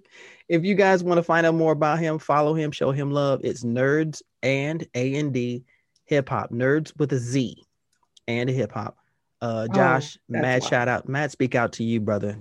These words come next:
Speaker 1: You, you're doing things and you're going places. And I told you before,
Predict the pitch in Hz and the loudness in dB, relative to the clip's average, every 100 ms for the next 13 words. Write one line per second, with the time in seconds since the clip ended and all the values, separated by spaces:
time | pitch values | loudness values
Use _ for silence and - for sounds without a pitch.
0 | - 120 127 123 101 127 120 123 123 117 | -8 -4 -2 -2 -2 -2 0 -2 -2 -4
1 | 110 117 110 107 104 113 110 104 - 104 | -4 -4 -4 -6 -4 -2 -2 -2 -4 -6
2 | - 101 101 104 123 123 117 120 117 107 | -6 -8 -8 -2 2 2 0 -6 -8 -4
3 | 131 131 131 | 0 0 -2